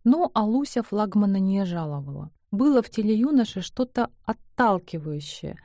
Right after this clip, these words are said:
прорывалась сквозь эту вихрастую питерпенскость вполне адюльтная, карьерная старательность, а она похуже нежелания стареть и умирать.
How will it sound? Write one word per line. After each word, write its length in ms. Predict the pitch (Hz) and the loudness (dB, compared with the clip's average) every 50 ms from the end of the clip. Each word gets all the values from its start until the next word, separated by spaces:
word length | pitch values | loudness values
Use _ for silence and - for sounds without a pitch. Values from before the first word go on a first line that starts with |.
| - - - - _ _ _ | -20 -20 -20 -20 _ _ _
прорывалась 640 | - 226 233 226 247 247 226 285 294 269 247 220 - | 0 2 2 4 2 2 4 4 4 4 2 2 0
сквозь 320 | - - - 220 220 - | -6 -6 -4 -4 -2 0
эту 180 | 247 233 - 220 | -2 0 0 0
вихрастую 640 | 190 214 - - 233 233 240 220 - - - 202 196 | -2 -2 -2 0 0 0 0 0 -2 -2 -2 -2 -2
питерпенскость 1040 | - - 208 - - - - _ - 254 269 285 285 262 - - 233 226 - - - | -2 -6 -4 -4 -6 -6 -6 _ 0 2 2 2 2 -2 -2 -4 -4 -4 -4 -8 -16
вполне 520 | - - - 220 233 240 247 254 254 247 | -14 -4 -2 2 6 6 8 8 8 6
адюльтная, 680 | 240 202 190 220 214 196 180 - - 175 170 165 165 160 - | 4 2 2 0 -2 -2 -4 -4 -4 -4 -4 -4 -4 -4 -4
карьерная 640 | 196 202 202 196 208 247 254 247 226 226 220 214 | -4 -4 -2 0 2 2 2 4 4 2 2 0
старательность, 920 | - - - 226 220 208 190 170 170 - 170 156 151 156 160 160 - - _ _ - - - - _ | -2 -2 -2 0 0 0 0 -2 -2 -6 -8 -8 -8 -8 -10 -12 -14 -20 _ _ -20 -20 -20 -14 _
а 160 | - 196 202 | -2 2 4
она 180 | 214 233 247 240 | 4 4 4 2
похуже 540 | - - 254 - - 254 240 214 180 175 180 | 2 -2 -4 -2 2 2 2 2 2 0 0
нежелания 640 | 180 180 180 185 190 185 185 180 180 170 170 165 160 | 0 0 0 -2 -2 -2 -2 -2 -2 -2 -4 -4 -6
стареть 560 | - - - 180 180 196 226 262 - - - _ _ _ _ _ - | -8 -8 -6 -4 -2 -2 -2 -4 -4 -8 -16 _ _ _ _ _ -2
и 100 | 196 208 | 0 2
умирать. 720 | 202 208 202 196 190 185 185 170 160 160 - - - | 2 2 2 2 2 0 -2 -4 -6 -8 -12 -16 -20